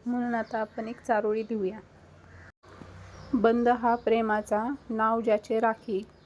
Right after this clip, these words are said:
बांधते भाऊराया आज तुझ्या हाती, औक्षिते प्रेमाने उजळुनी दीपज्योती, रक्षावे मज सदैव अशीच फुलावी प्रीती. तेरावी ओळ,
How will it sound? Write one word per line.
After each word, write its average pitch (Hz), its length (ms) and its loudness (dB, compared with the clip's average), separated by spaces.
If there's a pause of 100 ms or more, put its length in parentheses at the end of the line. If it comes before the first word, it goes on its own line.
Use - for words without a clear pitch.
(200)
बांधते 214 560 2
भाऊराया 226 720 2
आज 226 260 0 (100)
तुझ्या 220 280 0
हाती, 214 480 -4 (380)
औक्षिते 220 500 2
प्रेमाने 220 580 0
उजळुनी 220 600 -2
दीपज्योती, 214 720 -2 (200)
रक्षावे 220 640 0
मज 226 280 -2
सदैव 214 560 0 (220)
अशीच 254 340 2
फुलावी 226 480 2
प्रीती. 226 480 -2 (1160)
तेरावी 240 420 4
ओळ, 233 260 4